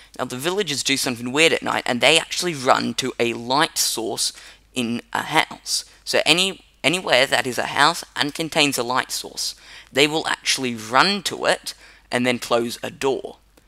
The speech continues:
So they have the ability to close doors in, um,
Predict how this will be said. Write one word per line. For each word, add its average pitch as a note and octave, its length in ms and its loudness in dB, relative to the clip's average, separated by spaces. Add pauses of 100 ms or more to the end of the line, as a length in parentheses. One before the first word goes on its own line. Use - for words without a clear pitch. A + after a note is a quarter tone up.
(280)
So A#2+ 120 -10
they B2 160 2
have B2+ 160 4
the A#2+ 100 2
ability B2+ 420 0
to - 120 -16
close E3+ 380 0
doors A2 460 -2
in, A2+ 220 -6
um, A#2 400 -2